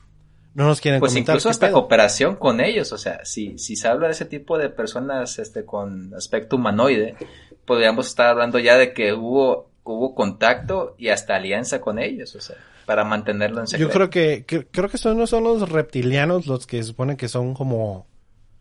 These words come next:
Speaker 1: aliens que viven entre nosotros.
Speaker 2: Pues hay muchas razas. <laughs>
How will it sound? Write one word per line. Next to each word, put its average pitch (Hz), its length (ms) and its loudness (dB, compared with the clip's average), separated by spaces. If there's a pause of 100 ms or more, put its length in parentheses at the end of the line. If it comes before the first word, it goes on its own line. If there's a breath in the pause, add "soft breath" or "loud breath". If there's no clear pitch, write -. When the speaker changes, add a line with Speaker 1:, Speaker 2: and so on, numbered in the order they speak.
(280)
Speaker 1:
aliens 131 400 -6
que 127 100 -4
viven 131 160 -2
entre 123 240 -4
nosotros. 120 580 -8 (1600 soft breath)
Speaker 2:
Pues 127 200 6
hay 127 80 6
muchas 131 320 2
razas. 120 580 -8
<laughs> - 60 6